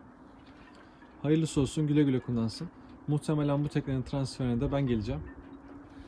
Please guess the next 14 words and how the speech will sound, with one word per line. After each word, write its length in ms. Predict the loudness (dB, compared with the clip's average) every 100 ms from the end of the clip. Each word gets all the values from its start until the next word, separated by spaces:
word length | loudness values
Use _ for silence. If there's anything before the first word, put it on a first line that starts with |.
| -14 -14 -16 -18 -18 -18 -18 -18 -18 -16 -16 -16 -16 -16 -16 -16 -6
Hem 220 | 0 0 2
dört 160 | 4 4
yüz 120 | 2
kırk 100 | -8
dokuzu 260 | -6 -2 0
merak 340 | 2 2 2
ediyorum. 360 | 2 4 4 0 -8 -16 -16 -14 -16 -16 -16 -14 -14 -14 -10 -2
Daha 120 | 0
önce 320 | 2 2 0 -2 -6 -10 -6
uzun 200 | -2 0
süre 260 | 0 0 0
kullanma 360 | 0 0 2
fırsatım 340 | 0 -4 -4 0
olmadı. 340 | 0 0 -4